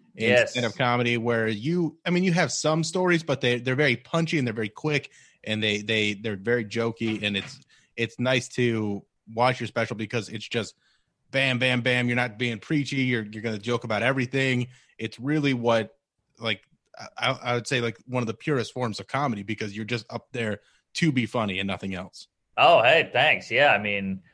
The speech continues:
Speaker 2: I don't know how these other kids do it, where they talk about getting molested or diddled or
Speaker 1: Mm-hmm.
Speaker 2: raped by their aunt. And I'm like, if it's not killing, I'm panicking.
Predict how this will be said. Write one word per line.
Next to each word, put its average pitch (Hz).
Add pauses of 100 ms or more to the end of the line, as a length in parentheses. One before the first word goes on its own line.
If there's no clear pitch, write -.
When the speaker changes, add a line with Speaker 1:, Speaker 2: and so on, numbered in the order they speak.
(140)
Speaker 2:
I 120
don't 170
know 135
how 127
these 123
other 139
kids 117
do 131
it, 104
where 92
they 95
talk 113
about 107
getting 110
molested 120
or 98
diddled 120
or 92 (120)
Speaker 1:
Mm-hmm. 113 (120)
Speaker 2:
raped 123
by 107
their 101
aunt. 120
And 107
I'm 107
like, 101 (640)
if 135
it's 135
not 202
killing, 202
I'm 120
panicking. 151